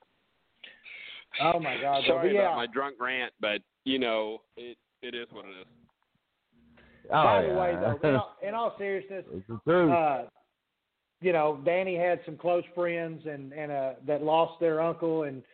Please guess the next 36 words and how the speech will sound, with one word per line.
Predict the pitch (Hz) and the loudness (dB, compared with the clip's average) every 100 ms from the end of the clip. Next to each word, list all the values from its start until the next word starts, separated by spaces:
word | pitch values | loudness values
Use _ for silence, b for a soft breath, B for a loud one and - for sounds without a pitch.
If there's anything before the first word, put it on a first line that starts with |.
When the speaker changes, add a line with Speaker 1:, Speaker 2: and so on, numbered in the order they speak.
| b _ | b _
Speaker 1:
he | 160 170 | 2 2
was | 160 | 4
like | 160 156 | 2 2
an | 156 | 0
uncle | 160 160 160 151 | -2 -2 -2 -4
to | 156 | -4
Danny, | 147 160 160 156 151 | -2 -2 -2 -4 -6
and | 143 131 123 - - _ - | -8 -10 -14 -18 -20 _ 0
he | 175 | 0
passed | 185 180 165 - | 4 4 2 2
away | 165 160 160 151 139 - | 2 4 2 0 -4 0
Saturday | 175 165 160 156 160 | 4 4 4 4 4
at | 156 156 | 2 -2
the | 139 135 | -6 -4
young | 151 165 160 | -2 0 2
age | 160 147 | 0 0
of | 143 - | -4 -2
sixty-one | 175 - 151 147 151 | -4 -2 -2 -2 0
years | 147 143 | 0 2
old. | 147 147 143 127 - - - - - | 4 6 4 0 -10 -20 -20 -20 -6
Uh, | 135 131 | 0 2
this, | 175 - - 135 | 2 0 -8 -2
I | |
think | 156 | 2
it | 151 | 4
was | 107 | 6
Speaker 2:
Sorry | 95 143 | 6 6
Speaker 1:
past | |
Speaker 2:
about | 160 | 4
that. | 160 156 147 | 4 4 4
Speaker 1:
Saturday. | 139 127 - - - - _ _ _ _ _ _ _ _ | 0 -2 -10 -18 -20 -20 _ _ _ _ _ _ _ _
So, | 180 165 151 151 143 _ _ _ 202 | 0 0 0 -4 -8 _ _ _ -4
you | |
know, | 175 | 0
we, | 180 - | 0 0
our, | 180 | 0